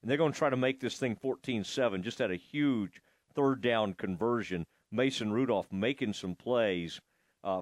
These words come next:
for the Steelers, and it really isn't his fault they're down. They've had – uh, a fumble, and they've had some things go against them. Rudolph actually is playing okay.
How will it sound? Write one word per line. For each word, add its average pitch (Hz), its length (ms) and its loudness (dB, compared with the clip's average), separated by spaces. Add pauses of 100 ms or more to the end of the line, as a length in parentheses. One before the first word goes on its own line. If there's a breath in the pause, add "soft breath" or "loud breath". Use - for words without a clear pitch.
for 127 180 0
the 98 80 -4
Steelers, 101 520 -2
and 107 80 -2
it 117 80 -2
really 156 260 4
isn't 131 140 2
his 117 220 -2
fault 107 340 -2
they're 90 120 -2
down. 92 440 0
They've 92 160 -4
had – 98 240 -2 (580)
uh, 90 320 -2
a 95 60 -8
fumble, 120 760 0 (220)
and 98 120 -4
they've 101 120 -2
had 110 200 -2
some 95 160 -6
things 107 260 -2
go 101 180 -2
against 92 420 -4
them. 90 200 -4
Rudolph 110 480 -2
actually 101 400 -4
is 76 180 -10
playing 101 300 -2
okay. 80 540 -6